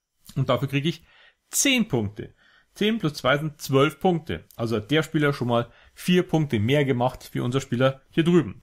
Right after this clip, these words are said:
Doch leider bleibt's bei den Punkten nicht, denn wir haben ja noch unseren Kraken. Jetzt müssen wir gucken. Er hat ein Krakenauge drauf,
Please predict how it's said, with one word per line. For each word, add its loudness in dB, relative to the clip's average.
Doch 0
leider 4
bleibt's 2
bei 2
den 4
Punkten 2
nicht, -2
denn 2
wir 2
haben 2
ja 4
noch 0
unseren 2
Kraken. -2
Jetzt 0
müssen 0
wir 2
gucken. -2
Er 4
hat 0
ein -2
Krakenauge 0
drauf, 0